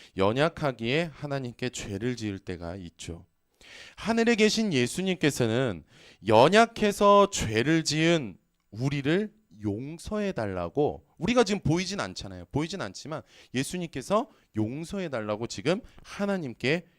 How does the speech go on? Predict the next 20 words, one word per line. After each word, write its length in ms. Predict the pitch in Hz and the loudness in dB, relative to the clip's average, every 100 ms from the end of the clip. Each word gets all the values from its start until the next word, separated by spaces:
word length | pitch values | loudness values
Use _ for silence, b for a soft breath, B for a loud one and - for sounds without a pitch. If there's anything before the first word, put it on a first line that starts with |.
| b | b
기도하고 840 | - - 139 156 156 147 131 123 120 | -14 -10 -2 0 0 0 0 -2 -4
계신데요. 840 | - 98 - 123 92 98 135 92 B B B B | -6 -6 -6 -6 -6 -4 -6 -8 B B B B
이 260 | 156 202 226 | -2 2 2
사건이 500 | 226 233 240 233 185 | 2 2 2 2 0
바로 320 | 107 104 120 | -2 -2 -2
예수님께서 640 | 101 101 135 117 98 - | -4 -6 -8 -8 -10 -8
우리를 400 | 101 98 113 101 | -8 -6 -6 -6
위해 180 | 95 151 160 b b | -4 -4 -6 b b
중보하고 680 | - 113 120 151 175 139 120 | -12 -10 -4 -2 -2 -2 -6
계신 440 | 104 85 - 127 151 | -8 -10 -8 -8 -8
사건이라는 800 | - - - - 175 117 92 104 | -16 -14 -14 -8 -8 -6 -12 -14
거예요. 280 | 104 - 113 _ _ _ _ _ _ _ _ _ _ _ _ _ - B B B B B | -18 -20 -20 _ _ _ _ _ _ _ _ _ _ _ _ _ -20 B B B B B
예수님께서 640 | 139 165 220 226 220 214 208 | 2 2 2 0 2 4 4
중보하신 640 | - 175 180 196 185 185 | 2 4 8 8 8 0
이 180 | 139 170 | -4 -4
사건들을 600 | - 196 220 214 185 175 | -4 -2 0 2 2 2
통해서 800 | - 190 185 - 101 98 110 90 | -2 -4 -4 -4 -4 -2 -4 -4
예수님께서 640 | 90 123 175 175 165 156 165 | -2 0 0 0 0 2 2
참 380 | - - 214 202 | 0 -4 -4 -6
중보자, 600 | - 123 127 123 98 80 | -8 -6 -4 -4 -4 -10